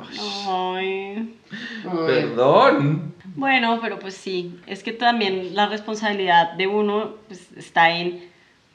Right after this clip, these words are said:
Speaker 2: Si tú haces algo que le das como con cariño y que crees que le va a gustar, pues, bueno, ya si no le gusta, pues allá, allá él, ¿no? Puta, yo tenía una amiga que cambiaba todos los regalos que le daban, todos, así como Rachel,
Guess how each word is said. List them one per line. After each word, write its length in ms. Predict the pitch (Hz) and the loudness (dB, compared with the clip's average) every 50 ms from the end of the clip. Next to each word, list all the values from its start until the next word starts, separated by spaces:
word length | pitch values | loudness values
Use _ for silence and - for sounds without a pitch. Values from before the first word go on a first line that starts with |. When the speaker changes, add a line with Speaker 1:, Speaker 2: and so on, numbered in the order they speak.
| _ _ _ _ _ | _ _ _ _ _
Speaker 2:
Si 160 | - 233 226 | -8 -8 -6
tú 260 | 226 - 254 254 247 | -6 -6 -2 4 6
haces 220 | 240 247 240 240 247 | 6 6 6 4 4
algo 240 | 277 277 269 285 277 | 4 4 4 0 0
que 120 | 359 339 | 0 2
le 140 | 302 269 233 | 4 6 6
das 260 | 202 185 185 185 - | 8 8 8 6 4
como 280 | - 208 214 220 226 - | -2 -6 -6 -6 -4 -4
con 440 | 240 220 214 202 190 180 175 175 | -4 -4 -2 -2 -2 -4 -4 -6
cariño 500 | 175 - 170 165 160 165 170 175 175 185 | -4 -4 -4 -2 -2 -2 -4 -2 -2 -2
y 20 | 180 | -2
que 160 | - 190 190 | -4 -6 -6
crees 280 | - 170 165 165 170 170 | -6 -6 -6 -6 -6 -6
que 120 | - 202 | -4 -2
le 80 | 208 208 | 0 2
va 100 | 196 180 | 2 2
a 40 | |
gustar, 580 | - - 180 170 - - 180 175 175 180 269 - - - - _ _ _ _ _ _ | 0 -2 -8 -12 -4 0 2 2 2 2 0 -4 -8 -16 -20 _ _ _ _ _ _
pues, 500 | - 160 151 - - - - - - _ _ | -14 -14 -14 -14 -16 -20 -20 -20 -20 _ _
bueno, 240 | 156 156 165 170 156 | -8 -8 -6 -6 -6
ya 160 | 143 143 139 | -6 -6 -6
si 120 | 139 - | -6 -6
no 100 | 165 170 | -8 -6
le 80 | 170 180 | -6 -6
gusta, 240 | 175 185 - - 196 - | -6 -8 -10 -10 -12 -12
pues 140 | 208 208 - | -12 -12 -10
allá, 420 | 160 147 147 139 143 143 - - - _ _ | -8 -6 -4 -4 -4 -6 -8 -12 -20 _ _
allá 300 | - - 143 143 147 147 | -14 -12 -10 -8 -8 -6
él, 220 | 156 165 170 170 156 | -6 -6 -6 -8 -8
¿no? 160 | 143 160 208 - - - - - - - - - _ | -10 -12 -14 -16 -18 -20 -20 -20 -20 -20 -20 -20 _
Puta, 200 | - 247 220 - - | -10 -10 -8 -8 -6
yo 120 | 208 214 | -6 -4
tenía 200 | 214 233 233 240 | -2 -2 -2 0
una 100 | 247 254 | 0 -2
amiga 240 | 254 254 254 247 247 | -2 -2 -4 -4 -6
que 100 | 247 254 | -8 -8
cambiaba 460 | - 254 240 220 202 180 170 170 180 175 - - _ _ _ | -8 -6 -6 -4 -4 -4 -6 -6 -8 -10 -12 -18 _ _ _
todos 560 | 220 214 208 208 208 208 208 214 226 - 247 | -8 -8 -8 -8 -10 -10 -10 -10 -12 -12 -14
los 140 | 220 214 208 | -12 -12 -12
regalos 420 | 214 208 208 160 160 156 165 - - | -12 -10 -10 -10 -10 -12 -14 -16 -16
que 120 | - 180 | -14 -14
le 140 | 175 180 175 | -12 -12 -10
daban, 280 | 165 143 131 131 135 139 _ _ _ _ _ _ _ | -10 -10 -12 -12 -16 -18 _ _ _ _ _ _ _
todos, 340 | - - - - - - - - | -18 -16 -16 -16 -18 -20 -18 -16
así 180 | 170 170 185 175 | -12 -12 -10 -8
como 220 | - 180 196 208 | -8 -6 -6 -6
Rachel, 380 | 202 185 175 175 - - 262 359 | -6 -6 -8 -8 -8 -8 -8 -8